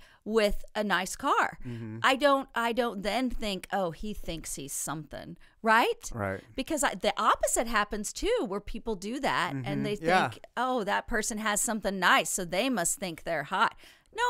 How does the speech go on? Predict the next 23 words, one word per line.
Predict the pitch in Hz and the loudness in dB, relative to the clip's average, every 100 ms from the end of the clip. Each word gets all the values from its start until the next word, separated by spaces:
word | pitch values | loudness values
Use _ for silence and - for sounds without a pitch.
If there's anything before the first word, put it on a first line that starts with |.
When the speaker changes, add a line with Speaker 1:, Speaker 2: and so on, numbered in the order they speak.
| 466 | 6
Speaker 1:
not | 453 427 | 6 8
necessarily. | 453 466 370 415 508 480 311 381 480 | 2 2 2 4 4 4 2 2 2
Speaker 2:
Right. | - 101 - | 2 0 0
Speaker 1:
He's | - | -2
this | 453 427 | -2 -4
great, | - - 196 339 | -6 -2 2 2
Speaker 2:
Look | 190 | 4
at | 240 | 6
Speaker 1:
humble | 208 | 8
Speaker 2:
this | 302 | 6
Speaker 1:
person. | - 277 135 | 4 4 8
Speaker 2:
jerk | 147 175 | 8 8
with | 143 | 4
a | 123 | 2
B | 110 127 | 2 2
M | 131 123 | 4 2
W. | 113 107 110 87 82 90 | 0 -2 -2 -6 -8 0
Speaker 1:
Right. | 226 294 480 330 - - - - | 6 8 10 6 2 -6 -8 -2
Speaker 2:
Although | - 165 | 4 6
they | 160 147 | 6 4
have | 165 160 | 2 2
done | 170 156 | -2 -2
studies, | - 139 117 95 98 - | -2 0 0 -2 -6 -12